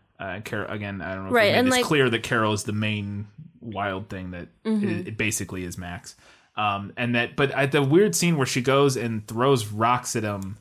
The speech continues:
Speaker 1: and picks him up, and Max's reaction to that, and she's like, "Don't worry, they love it," felt very strange, and I was trying to figure out what that was supposed to, like,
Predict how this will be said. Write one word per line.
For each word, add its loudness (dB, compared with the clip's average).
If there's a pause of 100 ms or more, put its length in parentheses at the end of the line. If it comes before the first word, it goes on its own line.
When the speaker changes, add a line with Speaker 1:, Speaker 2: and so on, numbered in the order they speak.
Speaker 1:
and -8
picks -4
him 0
up, 2
and -4
Max's -2
reaction -2
to 0
that, 2 (460)
and -2
she's 2
like, 2
"Don't 4
worry, 6
they 6
love 4
it," 0 (680)
felt 0
very 4
strange, 0
and 2
I 4
was 2
trying 2
to 4
figure 4
out 4
what 4 (200)
that 2 (180)
was 2
supposed 0
to, 0
like, -2